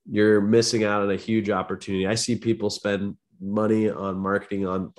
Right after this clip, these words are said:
who knows what, a million different things. And, and I, I, I've been preaching. I showed Norman my Facebook page the other day, and I was like, "It's thirty to forty thousand people a month. They see my face, they see my brand,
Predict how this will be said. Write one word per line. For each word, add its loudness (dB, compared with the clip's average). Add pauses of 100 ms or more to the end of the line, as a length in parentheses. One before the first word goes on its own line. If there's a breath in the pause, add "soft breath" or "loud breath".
who 4
knows 6
what, 0
a -6
million 4
different 0
things. -6 (440)
And, 0
and -2
I, 4
I, -4 (120)
I've 0
been 0
preaching. 0
I 0
showed -4
Norman 4
my 0
Facebook -4
page -2
the 0
other -2
day, 0
and 0
I 0
was -4
like, -8 (340 soft breath)
"It's -20
thirty 4
to 2
forty 2
thousand 0
people -6
a -6
month. -2 (400)
They 4
see 2
my 6
face, 2 (140)
they -12
see -2
my 4
brand, 0